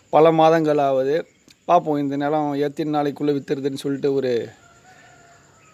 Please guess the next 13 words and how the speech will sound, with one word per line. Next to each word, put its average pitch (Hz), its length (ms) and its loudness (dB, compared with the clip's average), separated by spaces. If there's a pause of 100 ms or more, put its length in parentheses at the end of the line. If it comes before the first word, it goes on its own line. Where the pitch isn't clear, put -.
(120)
போட்டியா 156 400 4
நம்ம 127 220 -4
பார்க்கலாம். 120 360 -4 (120)
சரிங்களா? 160 340 0 (1200)
சூப்பரா 208 480 4
இருக்கக்கூடிய 170 400 0 (540)
ஒரு 135 160 -4
அருமையான 160 640 -2
நிலம் 143 260 -2
நண்பர்களே. 127 440 -2 (840)
இது 175 160 8 (240)
ரோட் 196 300 6
டச்சிலிருந்து 170 580 2